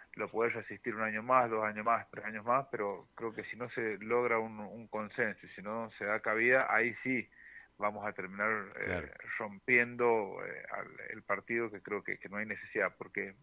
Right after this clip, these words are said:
Speaker 1: mira, se puede haber perdido, pueden haber pasado muchas cosas, pero creo que, eh, a nosotros, a nosotros, y hablo del, del justicialismo, le queda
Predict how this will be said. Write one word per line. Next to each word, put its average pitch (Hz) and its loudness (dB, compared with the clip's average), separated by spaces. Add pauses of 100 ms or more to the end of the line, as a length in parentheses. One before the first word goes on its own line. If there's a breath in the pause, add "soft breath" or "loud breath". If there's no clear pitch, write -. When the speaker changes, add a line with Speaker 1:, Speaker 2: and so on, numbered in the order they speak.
Speaker 1:
mira, 107 0
se 101 -10
puede 123 2
haber 117 2
perdido, 113 2
pueden 110 0
haber 110 -2
pasado 110 -8
muchas 107 -12
cosas, 113 -4
pero 92 -6 (720 loud breath)
creo 113 2
que, 120 6
eh, 95 0 (440)
a 113 -6
nosotros, 113 -4 (120)
a - -10
nosotros, 113 -6
y 101 0
hablo 104 0
del, 95 -8
del 101 -12
justicialismo, 107 -8
le 101 -2
queda 120 4